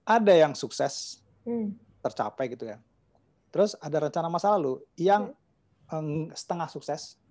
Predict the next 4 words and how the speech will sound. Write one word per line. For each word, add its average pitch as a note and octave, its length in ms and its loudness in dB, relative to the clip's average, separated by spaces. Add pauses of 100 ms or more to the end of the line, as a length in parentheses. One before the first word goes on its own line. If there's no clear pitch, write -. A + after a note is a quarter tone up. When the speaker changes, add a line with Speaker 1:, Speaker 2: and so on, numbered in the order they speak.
Speaker 2:
Mm-mm. B3+ 240 -8 (1040)
Speaker 1:
dan C3+ 240 -6
juga C3+ 480 0 (240)
gagal. A#2+ 480 -4